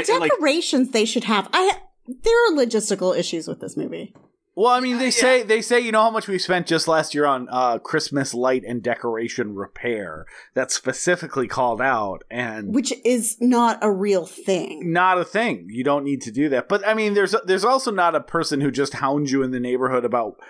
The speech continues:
Speaker 3: "Are you here for your Christmas invites yet? I've picked out the," per-, like,
Speaker 1: That guy is
Speaker 3: that
Speaker 1: so
Speaker 3: guy doesn't
Speaker 1: creepy.
Speaker 3: exist either, so.
Speaker 1: I don't,
Speaker 2: Also,
Speaker 1: I don't enjoy him.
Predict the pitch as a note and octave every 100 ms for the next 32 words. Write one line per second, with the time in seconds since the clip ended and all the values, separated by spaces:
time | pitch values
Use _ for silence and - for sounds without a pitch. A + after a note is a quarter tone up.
0 | - - - G#2+ G#2+ B2 B2 C3+ C3+ F3
1 | G#3 C4 E4 C4 B3 G#3 G3 F#3+ F#3+ -
2 | F#3 F#3 F#3+ G#2+ G2+ - B2 C#3+ D3 -
3 | - E3 C#3 D#3 F4 D#4 D#4+ D#4+ A#3+ F#3
4 | - E3+ D3 G3+ B3 A#2+ B2+ D4+ G#3+ B2
5 | G2+ F2+ F#2+ G#2+ G3 A3+ A#3+ B3 G#3+ A#3+
6 | D4 A#3 A#3+ G#3 F#3 F3 - - -